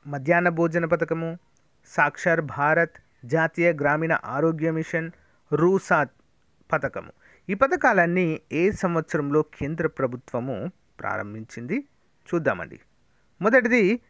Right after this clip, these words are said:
మధ్యాహ్న భోజన పథకం పంతొమ్మిది వందల తొంభై ఐదులో ప్రారంభించారండి. నెక్స్ట్ సాక్షర్ భారత్ రెండు వేల తొమ్మిదిలో ప్రారంభించడము జరిగింది. నెక్స్ట్ వన్, జాతీయ గ్రామీణ ఆరోగ్య మిషన్ రెండు వేల ఐదులో,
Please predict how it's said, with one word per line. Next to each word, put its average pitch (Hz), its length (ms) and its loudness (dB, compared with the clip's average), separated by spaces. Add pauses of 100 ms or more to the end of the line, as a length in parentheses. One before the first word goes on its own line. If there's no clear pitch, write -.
(180)
మధ్యాహ్న 180 440 4
భోజన 170 360 0
పథకం 143 400 -2
పంతొమ్మిది 143 460 -4
వందల 131 200 -2
తొంభై 123 340 -4
ఐదులో 117 260 -6
ప్రారంభించారండి. 117 960 -10 (1120)
నెక్స్ట్ 208 480 2 (300)
సాక్షర్ 220 420 2
భారత్ 139 500 0
రెండు 117 220 -6
వేల 117 140 -2
తొమ్మిదిలో 135 600 -4
ప్రారంభించడము 110 1000 -8
జరిగింది. 107 600 -10 (1040)
నెక్స్ట్ 156 320 -2
వన్, 107 100 -10 (140)
జాతీయ 185 420 2
గ్రామీణ 151 460 -2
ఆరోగ్య 135 360 -4
మిషన్ 127 400 -8
రెండు 107 200 -8
వేల 110 100 -8 (100)
ఐదులో, 110 440 -8